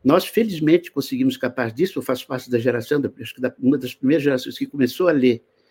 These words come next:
o, os textos do, do Marx, os textos econômicos, os textos que estavam disponíveis naquela época.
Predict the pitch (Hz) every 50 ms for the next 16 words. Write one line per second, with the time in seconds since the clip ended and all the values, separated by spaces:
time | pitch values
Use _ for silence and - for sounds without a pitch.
0 | _ _ _ _ _ _ - - - - - - - - - - 143 143 139 139
1 | - 117 101 101 101 - 104 107 113 - - 107 110 110 113 131 139 175 196 -
2 | - 101 95 101 95 92 _ _ 98 92 98 110 110 - 113 113 135 165 170 143
3 | - 104 98 - - 110 - - - - - 107 104 107 113 104 104 107 - -
4 | - - 117 120 123 120 123 120 123 123 131 127 117 107 98 - _ _